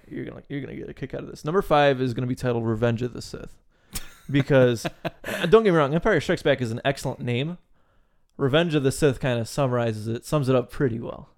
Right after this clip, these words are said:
Speaker 2: Mm-hmm.
Speaker 1: And then number six is gonna be A New Hope. 'Cause once,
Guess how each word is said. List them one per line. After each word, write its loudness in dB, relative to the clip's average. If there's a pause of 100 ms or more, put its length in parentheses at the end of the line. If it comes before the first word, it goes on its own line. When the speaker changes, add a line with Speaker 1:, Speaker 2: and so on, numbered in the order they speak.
(220)
Speaker 2:
Mm-hmm. -6 (680)
Speaker 1:
And 0
then 2
number 2
six -2
is -2
gonna 0
be -2
A -4
New -8
Hope. -16 (1300)
'Cause -2
once, -6